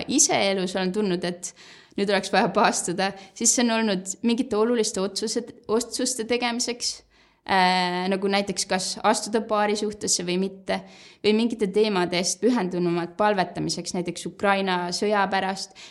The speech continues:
või ka lihtsalt selleks, et võiksin suhtes Jumalala-, Jumalaga sügavamale kasvada. Ühe korra mäletan, et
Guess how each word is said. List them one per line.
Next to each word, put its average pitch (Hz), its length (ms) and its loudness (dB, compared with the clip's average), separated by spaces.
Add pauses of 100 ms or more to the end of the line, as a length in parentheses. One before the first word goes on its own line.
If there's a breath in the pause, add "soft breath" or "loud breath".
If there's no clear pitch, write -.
(100)
või 190 120 0
ka 214 80 4
lihtsalt 247 360 0
selleks, 190 340 2
et - 280 -10 (120)
võiksin 202 520 2
suhtes 214 420 -2
Jumalala-, 175 580 0 (180)
Jumalaga 185 440 0
sügavamale 175 720 0
kasvada. 180 580 -2 (800 loud breath)
Ühe 311 240 4
korra 226 180 4
mäletan, 208 600 2
et - 320 -6